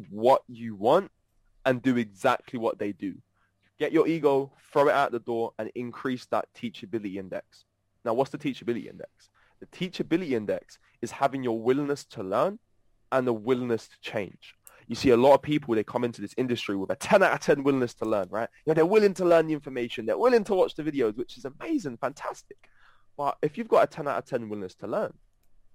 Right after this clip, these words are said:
and you've got a zero out of ten willingness to change, and you're not willing to change certain things about yourself, you're not willing to sacrifice, you're not willing to give up to go up, you're not willing to get rid of negative habits,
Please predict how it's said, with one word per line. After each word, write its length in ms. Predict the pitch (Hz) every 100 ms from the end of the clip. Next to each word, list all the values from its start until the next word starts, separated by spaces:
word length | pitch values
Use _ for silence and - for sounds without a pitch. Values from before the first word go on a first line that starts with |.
| _ -
and 140 | 123
you've 100 | 180
got 180 | - 82
a 40 |
zero 320 | 101 127 127 117
out 140 | 98
of 60 | -
ten 220 | 120 104
willingness 320 | 107 98 90
to 100 | -
change, 580 | - - 202 - - - - -
and 100 | 127
you're 80 | 139
not 220 | 175 127
willing 300 | 110 190 170
to 120 | 131 123
change 380 | 156 147 110
certain 240 | - 120 104
things 260 | - 160
about 220 | 123 107 90
yourself, 440 | 95 - 147 120 - -
you're 120 | 139
not 100 | 156
willing 280 | 127 170 170
to 180 | 147 110 - -
sacrifice, 720 | - - 196 - 139 127 117
you're 60 | 175
not 80 | 170
willing 180 | 165
to 140 | 139 120
give 300 | 104 175 147
up 160 | -
to 160 | - 120
go 240 | 104 185
up, 180 | 120 - - _
you're 100 | 120
not 120 | 147 113
willing 260 | 180 170
to 260 | 151 123 104 _ _ -
get 100 | 147
rid 140 | 147
of 80 | 120
negative 340 | 127 123 101
habits, 460 | - 117 - -